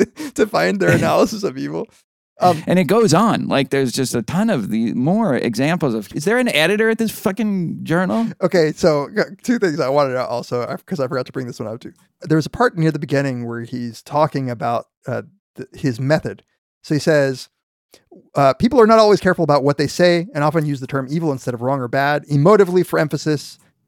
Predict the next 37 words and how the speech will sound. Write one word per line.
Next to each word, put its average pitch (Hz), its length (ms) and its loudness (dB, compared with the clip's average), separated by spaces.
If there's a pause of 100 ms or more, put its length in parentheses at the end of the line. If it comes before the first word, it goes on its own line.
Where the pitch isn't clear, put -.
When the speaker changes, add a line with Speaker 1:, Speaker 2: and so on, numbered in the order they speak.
Speaker 1:
Or 143 100 2
to 147 80 2
express 143 400 0
strong 143 300 0
feelings 139 280 0
of 123 100 -4
revulsion 131 360 0
and 123 80 -6
disapproval. 147 540 -4
This, - 420 -2
thus, 226 420 2
ordinary 220 420 4
usage 180 320 2
is 139 100 -2
a 131 60 -2
poor 202 260 2
guide 131 300 0
here, 123 200 -4
and 127 140 -8
frequency 160 400 -4
studies 127 580 -6
useless. 127 640 0 (380)
So - 180 2
we 175 120 8
must 220 240 4
search 214 200 2
for 165 120 -2
clear 254 340 -2
cases, 185 520 -2 (420)
cases 214 280 2
uncontentious 214 640 2
and 143 140 -2
clear 220 320 2
beyond 156 340 2
any 233 160 4
reasonable 196 380 2
doubt, 147 260 0